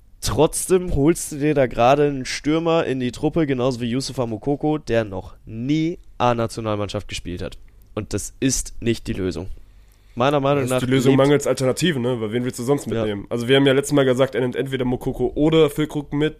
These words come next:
Speaker 2: Da sind wir aber
Speaker 1: Ja.
Speaker 2: beide noch davon ausgegangen, dass Reus fit ist. Also das ist ja quasi der Platz, der gewackelt hat.
Speaker 1: Ja.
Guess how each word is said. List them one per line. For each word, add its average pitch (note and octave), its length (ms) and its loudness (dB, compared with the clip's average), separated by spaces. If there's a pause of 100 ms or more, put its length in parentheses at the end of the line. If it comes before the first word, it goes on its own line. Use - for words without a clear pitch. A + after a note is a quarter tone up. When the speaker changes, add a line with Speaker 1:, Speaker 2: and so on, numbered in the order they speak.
(100)
Speaker 2:
Da B2 160 0
sind A#2+ 160 -4
wir B2 60 2
aber A#2 140 0
Speaker 1:
Ja. A#2 40 2
Speaker 2:
beide B2+ 220 4
noch C3 160 2
davon B2 200 -2
ausgegangen, B2 360 0
dass A#2 160 -2
Reus C3+ 500 2
fit E3 160 0
ist. F#3 340 -2 (200)
Also A#2+ 80 -8
das A#2+ 200 -4
ist B2+ 120 -6
ja B2+ 100 0
quasi B2 240 -2
der A#2 120 0
Platz, - 260 -6
der B2 80 -2
gewackelt B2+ 400 0
hat. C#3 180 0 (560)
Speaker 1:
Ja. A#2 160 2